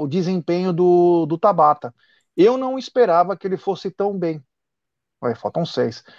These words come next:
Eu não esperava que ele fosse tão bem. Ele começou o jogo mal.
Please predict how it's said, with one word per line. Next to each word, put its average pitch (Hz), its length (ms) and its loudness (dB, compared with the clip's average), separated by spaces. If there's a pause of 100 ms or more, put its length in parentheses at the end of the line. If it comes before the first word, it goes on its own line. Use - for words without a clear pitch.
(160)
Eu 135 80 -2
não 185 100 4
esperava 208 440 4
que 208 100 -4
ele 196 120 2
fosse - 300 -2
tão 208 240 -2
bem. 143 300 -4
Ele 170 100 2
começou 226 460 2
o 214 60 -2
jogo 214 240 0 (160)
mal. 127 320 -2